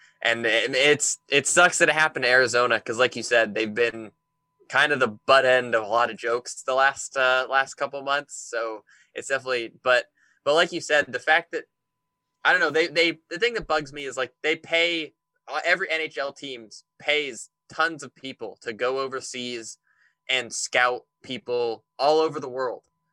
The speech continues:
to, to look for the best hockey talent. You're telling me you couldn't have spared a little bit of money to look into, like, you, if,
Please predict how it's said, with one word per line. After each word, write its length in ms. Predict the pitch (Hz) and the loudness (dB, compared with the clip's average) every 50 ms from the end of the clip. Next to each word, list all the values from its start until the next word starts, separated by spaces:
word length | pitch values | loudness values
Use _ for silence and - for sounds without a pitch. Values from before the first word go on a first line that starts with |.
| _ - | _ -6
to, 220 | - 139 131 127 - - | 0 0 0 0 0 -2
to 100 | - 139 | -4 -4
look 240 | 131 131 135 127 - | -2 -2 -2 -4 -4
for 100 | - 143 | -8 -6
the 100 | 135 123 | -6 -4
best 360 | 104 87 110 117 113 - - | -2 0 0 0 0 -2 -2
hockey 300 | - 123 123 117 - 117 | 0 2 2 2 0 -6
talent. 480 | - - - 117 107 90 78 - _ _ - | -10 -4 -2 -2 -2 -2 -4 -10 _ _ -12
You're 160 | - 139 143 135 | -6 -6 -4 -2
telling 260 | - 143 143 139 135 | 0 0 0 0 0
me 300 | 135 131 127 117 113 _ _ _ - - _ | -2 -4 -6 -6 -8 _ _ _ -20 -20 _
you 200 | - 123 131 131 | -8 -6 -6 -6
couldn't 220 | - - 156 139 127 | -2 -2 -2 0 -2
have 120 | 123 107 | -4 -2
spared 640 | - - - 113 113 113 117 117 120 120 120 117 117 _ _ _ - - - _ _ _ _ - - | -2 0 2 4 6 6 6 6 6 6 4 2 -2 _ _ _ -20 -20 -20 _ _ _ _ -2 4
a 80 | 127 127 | 4 6
little 280 | 123 117 123 123 131 123 | 8 8 8 8 8 6
bit 120 | 127 123 | 6 6
of 80 | 123 113 | 4 6
money 460 | 113 113 117 120 120 127 127 131 - _ _ _ _ - | 6 4 2 2 0 -2 -4 -4 -6 _ _ _ _ -6
to 320 | - - 151 117 110 95 - _ _ _ _ _ _ _ _ _ _ _ _ _ _ - - | 2 4 6 6 6 4 0 _ _ _ _ _ _ _ _ _ _ _ _ _ _ -4 -4
look 420 | 135 139 135 123 131 139 143 - 143 | -2 0 2 4 6 6 6 6 4
into, 500 | 139 139 139 147 139 135 - - 156 135 | 2 2 2 -2 -4 -4 -2 0 4 4
like, 200 | 143 143 131 139 | 4 4 4 2
you, 120 | 156 170 | 0 2
if, 200 | - 170 165 - | 4 4 2 2